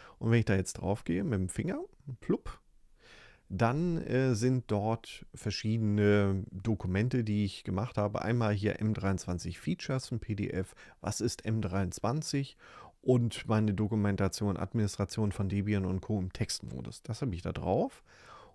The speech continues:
Und wenn ich jetzt, ähm, was antippe, wenn ich jetzt,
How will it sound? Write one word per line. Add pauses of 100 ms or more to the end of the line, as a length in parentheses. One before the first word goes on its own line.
(120)
Und
wenn
ich
jetzt,
ähm,
was
antippe,
wenn
ich
jetzt,